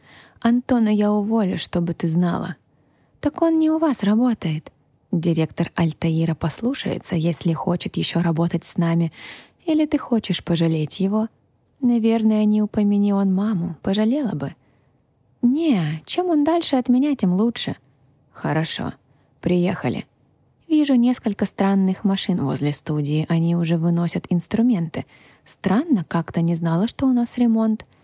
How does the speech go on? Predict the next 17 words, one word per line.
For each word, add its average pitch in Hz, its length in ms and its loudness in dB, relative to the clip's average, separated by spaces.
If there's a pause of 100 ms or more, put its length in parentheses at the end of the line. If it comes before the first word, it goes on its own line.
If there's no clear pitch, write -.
(580)
«Спасибо, 254 640 -2
что - 180 -4
подвезли 226 800 2
и...» 214 60 -4 (420)
Поворачиваю 165 720 2
голову, 175 420 0
смотря 170 440 -2
в - 60 -6
серьёзное 170 600 0
лицо 165 300 0
Распутина. 156 720 -4 (460)
«За 196 120 2
всё 190 280 -2
спасибо». 156 580 -4 (600)
«Пожалуйста, 151 800 -2
иди 208 320 2
уже. 175 280 -2